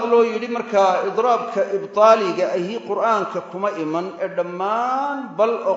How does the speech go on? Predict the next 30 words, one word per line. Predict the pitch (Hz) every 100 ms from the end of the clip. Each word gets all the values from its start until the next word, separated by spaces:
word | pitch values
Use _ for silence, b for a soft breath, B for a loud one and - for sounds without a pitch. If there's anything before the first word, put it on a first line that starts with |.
| 190
Qur'aanka | 196 214 190 185
ku | 202
soo | 208
aroortay | 170 170 160 165 196
waxaa | 190 180
lagu | 190 233
wada | 185 165
fasirayaa | 160 - 190 139 139 143 160 185 196 196 - -
inay | 180 156 156
tahay | 165 160
intiqaal. | 143 139 131 139 120 104 - - _ _ _ _ _ _ _ _ _ _ _ 127
Waxaana | 208 247 247
yidhaahdeen, | 226 196 151 151 113 - - - - _ _ _ _ _ _ _ 208
Qur'aanka | 247 254 208 214
wax | 233
la | 196 196 196
ibtaalinayaa | - 190 190 214 175 156 147 -
kama | 185 190
mid | 160 143
aha. | 135 139
Mar | 190 202
haddana | 185 220 196 196
Qur'aanka | 226 226 202
wax | 220
la | 196 -
ibtaalinayaa | 196 - 208 262 226 190 185
ka | 269
mid | 240
ahayn, | 202 214 233 165 135 - - - -
bal | 143 247